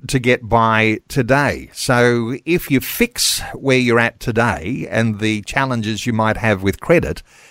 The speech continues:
uh, you may be leaving a lot more to your own children and setting them up, of course, if you can teach them, uh, some good wisdom there. Thoughts here about the next generation, our own children, and a responsibility we might feel like we have,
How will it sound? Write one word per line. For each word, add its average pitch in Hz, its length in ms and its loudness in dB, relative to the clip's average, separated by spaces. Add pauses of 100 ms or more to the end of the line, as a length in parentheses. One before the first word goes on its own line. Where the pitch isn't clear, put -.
(160)
uh, 117 80 -2
you 123 240 2
may 156 160 2
be 135 160 2
leaving 135 440 0
a 110 60 2
lot 135 180 2
more 135 280 2
to 135 120 0
your 120 200 2
own 120 220 -2
children 120 580 0
and 120 320 0
setting 139 340 -2
them 117 120 0
up, 143 180 -2
of 104 100 -8
course, 135 260 0
if 117 140 -2
you 127 120 -2
can 107 120 -6
teach 139 320 -2
them, 110 240 -2
uh, 110 240 2
some 110 240 -2
good 113 160 2
wisdom 147 380 2
there. 78 240 -4
Thoughts - 680 0
here 202 360 0
about 110 480 0 (200)
the 139 140 -2
next 151 280 -2
generation, 127 680 -2
our 107 180 -2
own 135 200 -2
children, 131 480 0
and 127 240 -2
a 123 120 0
responsibility 147 720 0
we 139 100 0
might 135 260 0
feel 233 320 0
like 98 300 2
we 107 100 2
have, 104 320 0